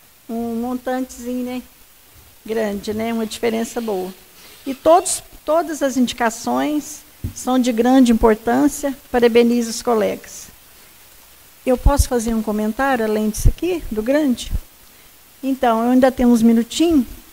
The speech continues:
Eu, a minha preocupação também do vereador ali, é, Jonas, né, no, no,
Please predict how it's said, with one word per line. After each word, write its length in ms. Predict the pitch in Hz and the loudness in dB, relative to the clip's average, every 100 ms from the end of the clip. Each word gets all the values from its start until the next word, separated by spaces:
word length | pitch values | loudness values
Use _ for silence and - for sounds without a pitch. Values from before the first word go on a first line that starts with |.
| - - - - - | -20 -20 -20 -20 -4
Eu, 260 | 247 262 262 | 2 6 6
a 140 | 247 | 6
minha 240 | 247 311 370 | 6 6 4
preocupação 880 | 277 262 - 226 - 262 269 247 - - - - - | 2 0 0 -2 0 2 4 4 2 -2 -4 -18 0
também 480 | 226 220 233 247 226 | 2 4 4 4 4
do 160 | 214 | 2
vereador 640 | 214 214 214 202 220 226 208 | 4 6 6 6 6 6 6
ali, 420 | 185 220 269 277 - - - - - - | 2 2 4 2 -2 -8 -18 -20 -20 -10
é, 180 | - 202 | -2 -2
Jonas, 560 | 190 214 240 285 240 220 | 0 0 2 2 2 2
né, 260 | 233 254 - - - - - - - | 2 2 2 -6 -10 -20 -20 -20 0
no, 420 | 202 214 196 185 | 4 6 6 4
no, 640 | 185 208 208 202 175 170 | 4 4 6 6 4 0